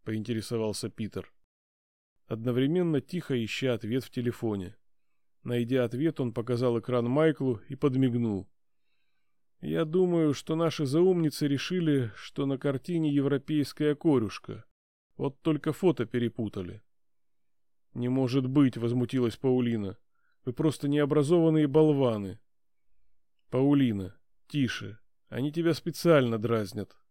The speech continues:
спокойно и тихо сказал Андрей Павлович. «Может, ты им понравилась?» Теперь вопль возмущения донесся со стороны братьев,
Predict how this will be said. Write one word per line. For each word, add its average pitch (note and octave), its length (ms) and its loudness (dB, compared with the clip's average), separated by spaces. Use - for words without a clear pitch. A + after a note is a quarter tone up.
спокойно A#2+ 540 -2
и A2+ 100 -4
тихо D#3+ 260 -6
сказал A#2+ 400 -2
Андрей A#2+ 320 0
Павлович. G#2 640 -4
«Может, E3+ 320 2
ты D#3 140 0
им D3 160 2
понравилась?» A#2 840 2
Теперь F3 340 0
вопль D#3 360 2
возмущения C#3 720 2
донесся B2+ 480 2
со B2 140 -2
стороны C#3 340 0
братьев, A#2+ 640 0